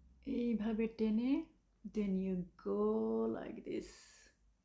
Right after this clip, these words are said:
এটা অনেক বেশি কার্যকর। এই জায়গাটা লিফট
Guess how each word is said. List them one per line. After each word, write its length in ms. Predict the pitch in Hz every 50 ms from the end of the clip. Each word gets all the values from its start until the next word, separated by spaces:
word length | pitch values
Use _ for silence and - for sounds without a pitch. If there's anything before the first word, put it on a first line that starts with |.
| _ _ _ _ _ _ _ _ _ _ _ _ _ _ _ _ _ _ _ _ _ - - _ _ _ _ _ _ _ _ 220
এটা 160 | 208 - - - - - - 220 226
অনেক 260 | 226 226 240 240 233 208 185 208
বেশি 280 | 208 - - - 240 269 370 - - - - - - -
কার্যকর। 560 | - - - - - - - - - - - - - - _ _ _ _ _ _ _ _ _ _ _ _ _ _ _ _ _ _ _ _ _ _ _ _ _ _ _ _ _ _ _ _ _ _ _ _ _ _ _ _ _ _ _ _ _ _ _ _ _ _ _ _ _ _ _ _ _ _ - 202 _ _ _ _ _ _ _ _ _ - 202 _ _ _ _ _ _ _ _ _ _ _ _ _ _ _ _ _ _ _ _ _ _ _ - 220
এই 100 | 226 226 220 196
জায়গাটা 320 | 226 214 208 208 - 254 269 311 320 - - _ _ _ _ _ _ _ _ - 190
লিফট 180 | 202 208 -